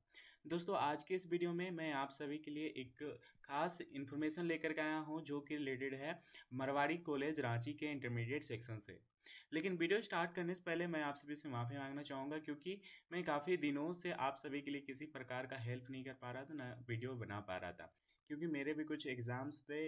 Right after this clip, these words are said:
जिसके वजह से ये नहीं हो पा रहा था। ठीक है, तो चलिए बिना आपका time waste किए video में आगे बढ़ते हैं और बात करते हैं यहाँ पर कि ये video क्यों intermediate sections के लिए important होने वाला है। ठीक है,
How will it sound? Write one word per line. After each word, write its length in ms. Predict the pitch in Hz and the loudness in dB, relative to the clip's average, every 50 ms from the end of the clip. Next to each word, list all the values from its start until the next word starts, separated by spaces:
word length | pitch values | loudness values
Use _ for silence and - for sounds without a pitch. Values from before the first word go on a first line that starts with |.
| 151 131 | -2 -2
जिसके 300 | 117 117 120 117 123 139 127 | -2 -4 -4 -4 -4 -4 -2
वजह 240 | 117 113 113 123 127 | -2 -2 -2 -4 -6
से 200 | 120 123 160 170 139 107 113 | -6 -6 -6 -6 -6 -6 -4
ये 180 | 113 120 135 135 | -4 -4 -4 -2
नहीं 280 | 113 101 107 104 104 104 | -4 -4 -6 -6 -6 -8
हो 100 | 104 101 | -8 -8
पा 160 | - 101 98 | -8 -8 -8
रहा 140 | 95 92 90 | -8 -8 -8
था। 140 | - - 95 | -8 -10 -10
ठीक 200 | 95 - 131 131 | -10 -8 -6 -2
है, 140 | 151 165 175 170 - _ _ _ _ _ _ _ _ - | -2 -2 -2 -4 -10 _ _ _ _ _ _ _ _ -2
तो 80 | 175 165 | -2 0
चलिए 300 | 170 170 165 170 190 208 | 2 2 4 6 6 6
बिना 260 | 196 165 160 156 165 175 | 6 4 2 2 4 2
आपका 280 | 185 170 - - 170 | 2 2 2 0 0
time 300 | 165 - 139 135 139 139 | 0 2 2 0 2 2
waste 260 | 135 139 143 143 - - | 0 0 0 -2 -4 -6
किए 180 | - 151 151 156 | -2 0 0 0
video 280 | 151 131 123 117 127 | 0 0 0 2 2
में 100 | 127 135 127 | 0 0 0
आगे 200 | 123 - 143 151 | 0 0 0 0
बढ़ते 300 | 147 143 139 139 - 151 | 0 0 0 0 -2 -2
हैं 60 | 151 | 0
और 140 | 147 139 135 | 0 0 0
बात 300 | 123 131 143 131 - - - | 2 2 4 4 2 0 -2
करते 220 | 156 151 151 160 | -4 -2 0 0
हैं 80 | 156 156 | 0 0
यहाँ 180 | 151 143 143 143 | 0 -2 -4 -4
पर 180 | - 147 156 170 - - - - - _ _ - | -2 -2 -2 -2 -4 -10 -20 -20 -20 _ _ 0
कि 60 | 175 | 2
ये 260 | 175 175 170 170 185 | 4 4 6 4 4
video 340 | 202 165 175 175 170 175 180 175 - | 4 4 4 4 4 4 4 2 0
क्यों 300 | - 156 156 160 175 - - | 2 2 2 4 2 0 -2
intermediate 500 | 120 131 135 139 135 135 135 143 143 143 | -2 -2 -2 0 0 0 0 0 0 -2
sections 400 | - 127 120 123 147 143 139 - | -4 -6 -4 -4 -4 -4 -6 -6
के 120 | - 143 | -6 -4
लिए 160 | 143 147 156 - - | -2 0 0 0 -2
important 460 | 120 120 117 117 117 123 143 156 151 - | -4 -4 -4 -4 -2 -2 -4 -4 -6 -6
होने 200 | 113 107 104 107 | -8 -6 -4 -4
वाला 240 | 104 101 98 95 92 | -2 -2 -4 -4 -4
है। 100 | 87 92 | -6 -6
ठीक 220 | - 139 139 143 | -6 -6 -4 -2
है, 80 | 165 | -2